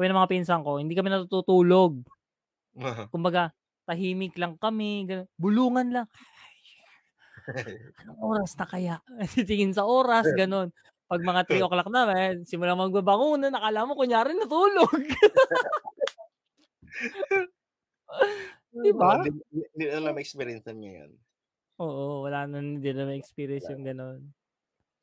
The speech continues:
Speaker 2: Masaya, mas-,
Speaker 1: Tap-
Speaker 2: mga masasayang araw.
Speaker 1: Tapos hindi limited yung, ano, hindi limited yung kaibigan mo dun sa street nyo lang.
Speaker 2: Totoo.
Speaker 1: Lahat. Kasi yung susunod na street, isang
Speaker 2: Mm.
Speaker 1: grupo na naman yun.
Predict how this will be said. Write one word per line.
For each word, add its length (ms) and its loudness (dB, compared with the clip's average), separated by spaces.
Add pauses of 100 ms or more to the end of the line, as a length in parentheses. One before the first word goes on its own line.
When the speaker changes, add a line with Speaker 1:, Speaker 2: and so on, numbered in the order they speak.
Speaker 2:
Masaya, 400 -10
mas-, 240 -10
Speaker 1:
Tap- 20 -10
Speaker 2:
mga 220 2
masasayang 480 -16 (140)
araw. 180 -18 (960)
Speaker 1:
Tapos 280 6 (100)
hindi 240 0
limited 640 -2
yung, 240 -6
ano, 160 -4
hindi 320 -4
limited 560 -4
yung 160 -6
kaibigan 480 -2
mo 160 -10
dun 160 -14
sa 160 -14
street 400 -4
nyo 120 -2
lang. 220 -2 (440)
Speaker 2:
Totoo. 580 -2 (140)
Speaker 1:
Lahat. 400 2 (320)
Kasi 340 0 (460)
yung 180 -2
susunod 400 0
na 140 0
street, 320 -4 (420)
isang 320 0
Speaker 2:
Mm. 40 0
Speaker 1:
grupo 340 2
na 100 0
naman 240 0
yun. 180 -2